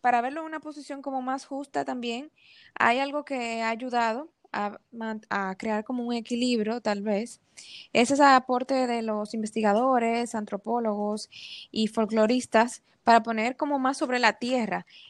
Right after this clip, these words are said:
esta, esta propia histo-, esta propia historia de nosotros, de lo que es toda Latinoamérica y el Caribe. Eh, estos aportes tal vez han hecho, pues, de alguna manera, darle una importancia a lo local,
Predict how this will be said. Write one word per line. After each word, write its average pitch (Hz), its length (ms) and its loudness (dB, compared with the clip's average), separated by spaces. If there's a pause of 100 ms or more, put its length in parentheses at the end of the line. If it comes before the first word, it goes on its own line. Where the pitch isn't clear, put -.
(140)
esta, 208 720 2 (600)
esta 254 260 0
propia 277 260 0
histo-, 240 340 -6
esta 330 260 0
propia 302 240 -4
historia 202 460 0
de 180 100 -2
nosotros, 208 600 -8
de 196 300 -2
lo 190 140 -2
que 208 100 -4
es 208 80 -6
toda 226 200 4
Latinoamérica 208 640 0
y 202 40 2
el 190 80 -4
Caribe. 175 460 -2 (880)
Eh, 220 280 2
estos 311 200 2
aportes 247 320 2
tal 247 160 6
vez 226 340 4
han 220 240 0
hecho, 220 680 -2 (120)
pues, 202 200 -2
de 220 60 0
alguna 214 300 0
manera, 214 500 2
darle 196 240 2
una 214 240 -2
importancia 196 840 -6
a - 20 -4
lo 180 80 -2
local, 202 460 0